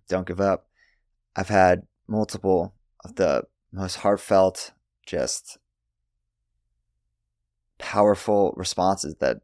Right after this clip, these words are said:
I've ever had to my writing, and people who sincerely needed what I shared. What I shared was just the fact that I'm hurting too, and there is hope. And that just showed me how important it is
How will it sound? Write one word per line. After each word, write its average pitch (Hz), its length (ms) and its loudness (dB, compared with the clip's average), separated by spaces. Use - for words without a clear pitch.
I've 82 120 -8
ever 90 200 -2
had 95 340 2
to - 100 -14
my 82 100 -6
writing, 65 420 -2
and 67 400 -6
people 98 280 -8
who 95 360 -4
sincerely 82 840 -4
needed 95 540 -4
what 90 160 -6
I 87 100 -2
shared. 85 460 -4
What 92 120 -8
I 92 40 -8
shared 110 320 4
was 95 120 -4
just - 200 -12
the - 60 -20
fact 95 240 -2
that 95 80 -6
I'm 101 120 -2
hurting 104 240 -2
too, 110 360 0
and 92 100 -8
there 92 160 -4
is 98 400 -4
hope. 101 300 -4
And 104 280 0
that 107 180 2
just - 160 -8
showed 95 240 2
me 85 160 -8
how 95 220 -4
important 95 420 -4
it 73 80 -10
is - 380 -8